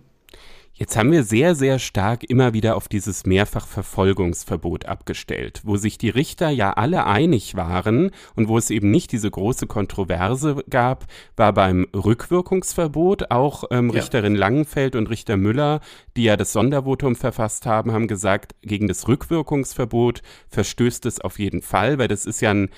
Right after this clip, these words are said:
Speaker 1: abgeschlossener Fall gewesen und erst viel, viel später wurde dann das Gesetz von der Großen Koalition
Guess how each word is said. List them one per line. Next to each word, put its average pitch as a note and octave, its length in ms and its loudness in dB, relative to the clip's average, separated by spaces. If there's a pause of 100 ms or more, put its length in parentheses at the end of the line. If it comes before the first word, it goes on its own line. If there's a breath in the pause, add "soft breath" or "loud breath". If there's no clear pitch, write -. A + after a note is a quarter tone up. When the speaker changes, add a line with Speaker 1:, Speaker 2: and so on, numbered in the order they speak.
(180 soft breath)
Speaker 1:
abgeschlossener G#2 800 -2
Fall G#2 320 2
gewesen A#2+ 560 0
und G#2+ 200 0
erst - 280 -6
viel, C3 180 -2
viel A2+ 200 0
später A2 760 0 (280 soft breath)
wurde G#2+ 300 2
dann F#2+ 240 2
das F#2 180 -4
Gesetz F#2+ 380 -4
von G#2 160 0
der G2 120 -2
Großen F#2+ 360 -2
Koalition F2+ 800 -2